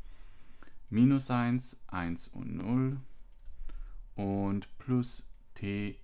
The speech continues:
mal drei, Null und eins. An dieser Stelle noch ein kleiner Hinweis. Es gibt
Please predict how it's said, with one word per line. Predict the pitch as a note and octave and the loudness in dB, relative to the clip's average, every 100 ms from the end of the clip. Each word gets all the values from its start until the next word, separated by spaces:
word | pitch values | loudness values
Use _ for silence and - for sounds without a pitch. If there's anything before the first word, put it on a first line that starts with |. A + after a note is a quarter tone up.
| - | -6
mal | A#2 D#2+ D#2+ E2+ F2 F2 - - - - - - - - - - | -2 0 0 0 -2 -4 -8 -10 -12 -12 -12 -8 -6 -8 -8 -6
drei, | - F2 E2+ E2+ E2+ - - | -2 0 2 0 -4 -10 -8
Null | B2 C3 D3 D3+ D3+ - - | 0 2 4 2 -4 -12 -10
und | - F#2+ - | -4 -2 -2
eins. | - - - - - - - - - - - - - - - - - - - - - - - | -8 -12 -10 -10 -10 -12 -12 -14 -16 -16 -14 -12 -12 -12 -14 -14 -12 -12 -10 -10 -10 -8 4
An | A#2 | 8
dieser | C#3 D#3+ | 8 6
Stelle | D3 C3 B2+ | 4 6 8
noch | B2 A2 - | 8 8 4
ein | G2+ F#2 | 2 2
kleiner | - D#2+ | 4 2
Hinweis. | C#2+ A#2 D3+ F3+ F#3+ - - | 4 4 6 4 2 0 0
Es | - | 0
gibt | C#3 B2+ - | 0 0 -4